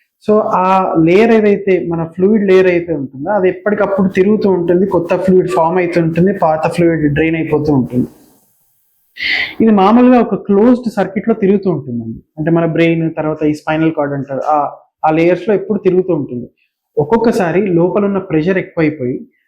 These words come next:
చాలా రోజులుగా ప్రెషర్ ఎక్కువ ఉండి, అప్పుడు ఏమైపోతుందంటే ముక్కు కింద, ముక్కు పైన భాగంలో ఉన్న బోన్ కి చిన్న చిన్న హోల్స్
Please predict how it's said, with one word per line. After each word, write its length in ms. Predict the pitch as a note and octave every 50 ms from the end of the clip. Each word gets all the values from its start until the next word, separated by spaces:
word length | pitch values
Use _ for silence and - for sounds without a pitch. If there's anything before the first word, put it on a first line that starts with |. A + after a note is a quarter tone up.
| _ _ _ _ _ _ - -
చాలా 300 | E3 D3 E3+ G3+ A3 G#3+
రోజులుగా 420 | G#3 G3 F#3+ F#3+ F#3 F#3 F#3 F#3 F3+
ప్రెషర్ 320 | - E3 D#3 D3+ F3 E3+
ఎక్కువ 400 | E3 E3 - E3+ D#3+ D3+ D3+ D3
ఉండి, 340 | D3 D3 C#3+ C#3 C3+ C3 - - -
అప్పుడు 240 | D#3 D#3 - F3+ F3
ఏమైపోతుందంటే 640 | F3+ F#3+ F#3+ F#3 - F3 E3+ - D#3+ D3+ D3+ -
ముక్కు 400 | G3+ F3 D#3+ D#3+ - - A#3 A3 -
కింద, 200 | G3+ G3 F#3+ F#3+
ముక్కు 520 | F#3+ F3+ - - - E3+ E3 - - G#3 D3+
పైన 180 | F3+ F3+ G3 G3+
భాగంలో 460 | F3+ F#3 F3+ F3+ F#3 F#3 F#3 F3+ F3
ఉన్న 140 | E3+ E3+ E3+
బోన్ 420 | E3 D3+ D3 D#3 D#3+ E3+ F#3+ F#3+
కి 180 | F#3 - - G3
చిన్న 260 | F#3+ - - G3 G3
చిన్న 220 | F#3+ F#3+ F#3+ F#3+ F3+
హోల్స్ 360 | D#3 D#3 E3 E3+ F3+ F3